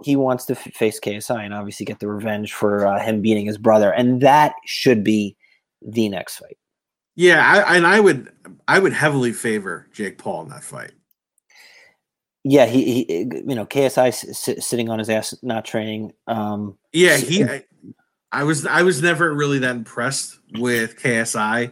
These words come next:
Speaker 2: I did watch the two fights against his, uh, Jake Paul's brother Logan.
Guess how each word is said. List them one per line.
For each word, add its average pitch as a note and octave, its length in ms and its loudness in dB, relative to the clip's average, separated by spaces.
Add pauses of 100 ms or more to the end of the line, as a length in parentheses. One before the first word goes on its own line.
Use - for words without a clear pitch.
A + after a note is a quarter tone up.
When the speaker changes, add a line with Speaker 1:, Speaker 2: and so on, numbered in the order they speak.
(280)
Speaker 2:
I A#2+ 80 -4
did B2 220 2
watch A#2+ 300 0
the G#2+ 80 -10
two A#2+ 180 -2
fights A2+ 320 -2
against G#2+ 380 -4
his, G2+ 180 -12
uh, G2 260 -4
Jake G#2 240 -8
Paul's G#2+ 200 -8
brother G#2 280 -6
Logan. G#2+ 460 -4